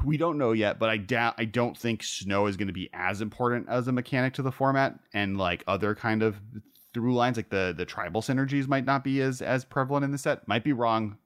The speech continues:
For those who know, this card is coming, I believe, on the last day of previews, and we are recording this three weeks ago before we've seen a single card but Counterspell. So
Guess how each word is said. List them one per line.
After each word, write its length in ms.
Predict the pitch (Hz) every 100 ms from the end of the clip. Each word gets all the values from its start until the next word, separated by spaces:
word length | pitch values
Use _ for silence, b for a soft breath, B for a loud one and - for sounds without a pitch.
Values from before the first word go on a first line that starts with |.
| - -
For 200 | - 117
those 280 | 92 131 127
who 100 | 131
know, 400 | 98 117 113 101
this 260 | 113 120 -
card 360 | - 107 117
is 140 | 107 -
coming, 280 | 110 107
I 60 | 98
believe, 300 | 90 113 131
on 80 | 120
the 100 | 98
last 380 | 95 101 101 113
day 100 | 101
of 80 |
previews, 520 | - 104 107 139 147 - B B
and 140 | - 113
we 80 | 113
are 60 |
recording 400 | 110 104 127 113
this 280 | 107 98 - b b -
three 240 | 127 143
weeks 260 | 135 120 -
ago 440 | 107 110 101 92 b b _ _ _ _ _ _ _ _ _ _ 139
before 240 | 143 143
we've 180 | 127 117
seen 180 | 131 113
a 40 |
single 260 | 120 147 127
card 240 | 123 110
but 100 | -
Counterspell. 580 | 104 92 87 - 78 73
So 380 | - 131 117 107